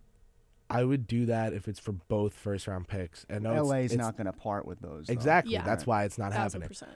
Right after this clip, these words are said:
Speaker 1: If there are no picks involved and all you're doing is getting Westbrook to have him sit at home for the season, not play any minutes in the rotation, and just be a forty-five million dollar dead cap hit,
Speaker 3: Mm-hmm.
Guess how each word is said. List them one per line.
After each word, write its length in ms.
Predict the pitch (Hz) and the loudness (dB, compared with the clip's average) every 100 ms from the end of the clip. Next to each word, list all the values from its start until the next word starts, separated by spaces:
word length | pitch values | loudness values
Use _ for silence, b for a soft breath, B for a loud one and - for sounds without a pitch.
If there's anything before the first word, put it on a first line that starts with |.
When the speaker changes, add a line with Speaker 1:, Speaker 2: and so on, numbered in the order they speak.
| - | -10
Speaker 1:
If 120 | 104 | -2
there 180 | 131 131 | 2 4
are 80 | 120 | 4
no 220 | 120 143 | 4 2
picks 380 | - 143 127 127 | 4 0 2 -2
involved 420 | 110 104 101 98 | 0 2 2 0
and 100 | 104 | -4
all 260 | - 110 117 | 0 2 2
you're 160 | 117 | 0
doing 300 | 104 107 110 | 0 0 0
is 120 | 107 | -2
getting 240 | 95 101 98 | -2 -2 0
Westbrook 400 | 92 - 110 101 | -2 -2 -4 -2
to 80 | 95 | -2
have 200 | 98 95 | -2 -4
him 100 | 92 | -6
sit 240 | - 107 | -4 -2
at 100 | 101 | -2
home 320 | 87 98 101 107 | -2 -4 -4 -4
for 100 | 120 | -4
the 100 | 110 | -2
season, 380 | - 117 110 104 | 0 0 0 -2
not 200 | 104 - | -2 -2
play 200 | 110 104 | -2 0
any 140 | 104 | 0
minutes 260 | 101 101 - | -2 -4 -4
in 80 | |
the 60 | 98 | -4
rotation, 640 | 98 98 107 101 107 95 | -4 -2 -2 -2 -4 -6
and 120 | 90 90 | -6 -6
just 180 | 87 - | -6 -4
be 100 | 98 | -4
a 80 | |
forty-five 460 | 92 104 98 - 95 | -4 -4 -4 -4 -4
million 320 | 92 92 92 | -2 -2 -2
dollar 260 | 87 85 87 | -2 -2 -4
dead 240 | 85 87 | -4 -6
cap 300 | - 87 85 | -4 -4 -2
hit, 180 | 101 104 - - | -4 -6 -8 -6
Speaker 3:
Mm-hmm. 280 | 226 202 | -4 -4